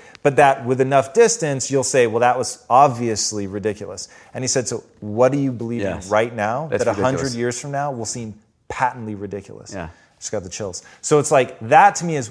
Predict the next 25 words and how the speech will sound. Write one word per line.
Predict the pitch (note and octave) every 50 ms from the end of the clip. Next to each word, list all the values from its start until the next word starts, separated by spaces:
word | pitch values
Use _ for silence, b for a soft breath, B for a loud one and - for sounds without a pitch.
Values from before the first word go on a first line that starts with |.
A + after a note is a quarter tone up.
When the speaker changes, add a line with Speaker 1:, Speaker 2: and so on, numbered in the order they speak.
| -
Speaker 1:
when | - A2+ C3 C3+ C3
I | B2+ A#2+ A#2
look | A2 A2 A2+ A#2 C3+ F3+ G#3+ G#3 -
at | F3+ C#3 -
the | C3+
stories | B2 - - - D3+ D3 D3 D3 C#3+ C3
people | - - C3 A#2+ A#2
tell | - - - C3 C#3
themselves, | C3 B2+ A2+ - A2 G#2 G2+ F#2+
whether | G#2+ A#2 A2+ A#2 A#2
it's | A#2 A2 - -
the | - G2+
Terminator, | - - C3+ C3 B2+ B2 A#2+ A#2 A2+ A2+ A2+ A2 A2 G#2+
whether | G#2 G2 G#2+ G#2+ G#2+ G#2+ G#2+
it's | G#2+ G2+ - -
the | - -
Borg, | G#2+ G2+ B2 B2 B2 A#2+ A#2+ A2 G2+
whatever | G2+ A2 A2+ B2+ D3 E3 D3 C3 B2+ A#2+ A#2 A#2
story | G#2+ - - - D3 C#3+ C#3 C3
they're | A#2+ A#2 A2
telling | - - B2 C3 C3 B2 A#2 A2
about | G2+ A2 A#2+ A#2 A#2 A2+
this | - A2 G2+
scary | - - - A2 G#2+ G#2 G2+
future, | G2+ - F#2+ - - - A#2 G#2 G#2 G#2